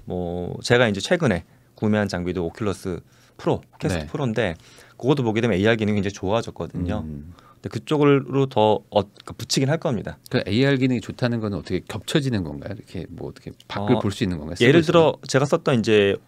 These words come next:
Speaker 1: 퀘스트 투를 보게 되면은
Speaker 2: 네.
Speaker 1: 그거는 이제 이렇게 실제 공간 위에 만약에 내가 뭐 물건 띄워놨다.
Speaker 2: 음.
Speaker 1: 그럼 실제 공간은 뿌옇게 약간 흑백으로 보여요.
Speaker 2: 아.
Speaker 1: 보이긴 보이는데.
Speaker 2: 네.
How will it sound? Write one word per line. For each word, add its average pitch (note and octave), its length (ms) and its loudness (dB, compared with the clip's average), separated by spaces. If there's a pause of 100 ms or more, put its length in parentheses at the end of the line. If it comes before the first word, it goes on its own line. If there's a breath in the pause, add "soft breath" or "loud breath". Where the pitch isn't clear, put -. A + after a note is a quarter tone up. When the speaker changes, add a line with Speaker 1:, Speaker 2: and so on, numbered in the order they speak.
Speaker 1:
퀘스트 G3 480 0
투를 G#3 300 -2
보게 C3+ 240 2
되면은 G#2 480 -2 (100)
Speaker 2:
네. D#2+ 200 -8 (160)
Speaker 1:
그거는 C#3+ 520 2
이제 A2 440 4
이렇게 - 180 -4
실제 G#3+ 320 2
공간 C3 340 4
위에 A2+ 160 0
만약에 F#2 300 -2
내가 F2+ 180 -2
뭐 F2 160 -4
물건 G#2+ 300 -4
띄워놨다. D#3+ 640 0
Speaker 2:
음. E2+ 160 -2
Speaker 1:
그럼 A#2+ 140 0
실제 G#3 260 0
공간은 C3+ 500 0
뿌옇게 G#3 460 2
약간 A#2+ 100 2
흑백으로 G3 460 0
보여요. E2+ 240 -4
Speaker 2:
아. E2 600 -6
Speaker 1:
보이긴 C#3+ 260 6
보이는데. G2 360 0
Speaker 2:
네. E2+ 460 -2